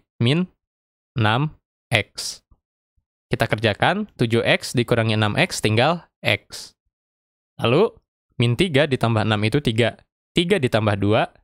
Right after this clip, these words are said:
adalah lima. Jadi, kita sudah mendapatkan informasi bahwa nilai X itu sama dengan lima. Sekarang,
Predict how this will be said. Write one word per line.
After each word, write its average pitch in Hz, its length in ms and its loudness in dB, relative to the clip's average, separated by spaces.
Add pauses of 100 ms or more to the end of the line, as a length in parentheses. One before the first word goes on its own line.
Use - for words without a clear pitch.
(140)
adalah 120 400 0
lima. 151 240 0 (1800)
Jadi, 123 160 0
kita 147 160 0
sudah 131 240 0
mendapatkan 117 560 0
informasi 131 720 0 (320)
bahwa 117 320 0
nilai 110 240 0
X - 160 -2
itu 120 160 0
sama 110 240 0
dengan 127 400 0
lima. 113 320 0 (560)
Sekarang, 139 480 0